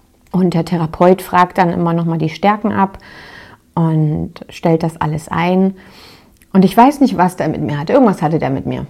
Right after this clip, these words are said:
Keine Ahnung. Und fragte mich wirklich <laughs> vor gesammelter Mannschaft, „Ah, na, Frau Heinecke, bereuen Sie, wie Sie, wie Sie Ihren Körper Ihr Leben lang geschunden haben?“ Das war so eine kleine Anspielung auf das Turnen, was ich ja wirklich jahrelang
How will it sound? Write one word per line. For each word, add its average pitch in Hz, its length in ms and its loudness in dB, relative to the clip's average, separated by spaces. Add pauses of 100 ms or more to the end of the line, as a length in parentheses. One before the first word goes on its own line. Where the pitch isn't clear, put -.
Keine 202 300 0
Ahnung. 117 260 -8
Und 156 120 -6
fragte 185 280 2
mich 233 140 0
wirklich 240 220 -2
<laughs> - 20 -16
vor - 180 4
gesammelter 202 480 2
Mannschaft, 196 540 -2 (460)
„Ah, 453 140 2 (260)
na, 302 100 2 (240)
Frau - 140 4
Heinecke, 320 460 2 (180)
bereuen 220 400 4
Sie, 285 120 0
wie 262 260 2
Sie, 240 300 -2
wie 233 120 4
Sie 233 120 2
Ihren 226 260 2
Körper 254 360 4
Ihr 233 120 4
Leben 233 220 4
lang 226 160 0
geschunden 233 520 -2
haben?“ 233 200 -2 (320)
Das 165 200 -8
war 180 140 4
so 185 60 0
eine 175 140 -2
kleine 170 320 -2
Anspielung 180 560 -4
auf 160 320 -8
das - 220 -8
Turnen, 175 580 -2
was - 180 -12
ich 165 140 -12
ja 156 100 -6
wirklich 160 300 -8
jahrelang 160 640 -6